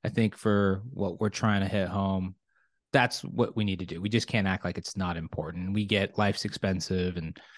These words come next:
everyone doesn't have great financial resources f-, and foundations. Do what you can. That's the main point of this. But let's look at the average retirement account balances by age. So people that are twenty-five and younger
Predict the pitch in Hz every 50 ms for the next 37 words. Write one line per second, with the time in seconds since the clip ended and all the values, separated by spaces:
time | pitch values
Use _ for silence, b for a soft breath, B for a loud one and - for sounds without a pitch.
0 | B B B - 110 107 104 110 104 104 98 - - - 110 110 101 101 87 107
1 | 98 92 - 104 104 98 90 - - - - 101 92 90 92 92 92 - - 101
2 | 95 95 90 90 92 - 104 95 - - 98 98 95 - - 98 95 92 90 95
3 | 92 - - - - - - - - - _ - 95 92 90 87 - - 95 92
4 | 90 92 95 95 - - 98 92 95 - - 156 175 175 - 131 - - 101 82
5 | 80 80 101 107 - - - 101 95 92 90 87 - 90 85 - 165 - - -
6 | - - B B B B B B B B B B - 98 123 143 185 190 - 226
7 | 226 - 247 - - 147 107 113 117 123 127 127 131 123 120 - - - - -
8 | 110 110 107 104 101 98 - - 104 98 90 - 95 92 92 92 92 - 92 92
9 | 95 92 92 90 87 - - 104 95 90 85 85 82 85 - - - - _ -
10 | - - - 107 101 98 98 95 95 - b b b b b b b b _ _
11 | _ _ _ _ - - 160 147 - 165 160 160 156 156 147 139 131 127 - -
12 | 107 107 107 - - - - 143 147 151 151 139 - - 135 135 135 135 135 120
13 | 107 104 107 110 110 110 107 113 120 143 170 -